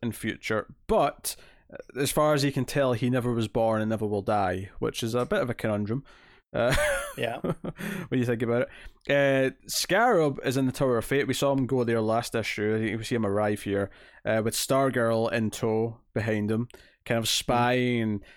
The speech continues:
Speaker 1: and Scarab's talking to the Fate helmet. But Mordru shows up, uh, and basically wipes the floor with Scarab pretty easily, rips the, uh,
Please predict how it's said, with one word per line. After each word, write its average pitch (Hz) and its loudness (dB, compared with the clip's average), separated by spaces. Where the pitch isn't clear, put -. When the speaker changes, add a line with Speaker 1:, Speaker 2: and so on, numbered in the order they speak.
Speaker 1:
and 113 -2
Scarab's 135 2
talking 135 0
to 117 -6
the 120 2
Fate 127 0
helmet. 127 2
But 147 2
Mordru 160 4
shows 127 2
up, 120 0
uh, 120 2
and 127 0
basically 151 2
wipes 123 0
the 127 -2
floor 127 0
with 110 -2
Scarab 110 0
pretty - -2
easily, 120 0
rips 117 0
the, 123 2
uh, 110 2